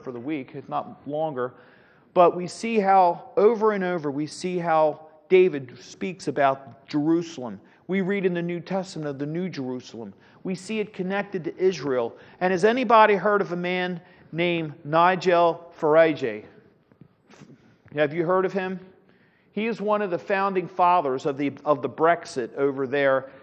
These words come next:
in, in England. And he was speaking at C pac here at the National Harbor on Friday. And he said this. He said, it, and he was speaking about Judeo-Christianity and how we need to protect it.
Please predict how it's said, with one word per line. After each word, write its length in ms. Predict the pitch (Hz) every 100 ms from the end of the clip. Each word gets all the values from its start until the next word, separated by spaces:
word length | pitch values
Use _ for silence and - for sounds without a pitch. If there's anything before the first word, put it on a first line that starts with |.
| - 139
in, 160 | 143
in 220 | 135 147 139
England. 540 | 165 165 139 127 127
And 80 | 127
he 180 | 160 220
was 160 | 220
speaking 500 | - - 208 202 147
at 100 | 131
C 260 | - 202 202
pac 400 | - 147 127 -
here 120 | 170
at 100 | 170
the 60 | 156
National 500 | 156 160 - 160 143
Harbor 360 | 156 156 147
on 100 | 127
Friday. 500 | 123 156 160 156 123 117 - - - -
And 120 | 139
he 200 | 135 202
said 360 | 190 202 180 156
this. 440 | 156 110 - - _ _ _ _ _ _
He 180 | 175 180
said, 280 | - 190 175
it, 340 | 151 151 190
and 180 | 156 151
he 160 | 196 226
was 140 | 180
speaking 600 | - - 202 196 - 139
about 320 | 123 147 139
Judeo-Christianity 1200 | - 131 151 160 131 - 156 - 143 143 151 143
and 100 | 123
how 160 | 139 139
we 140 | 143
need 160 | 139 139
to 60 | 123
protect 540 | 123 110 156 143
it. 80 | -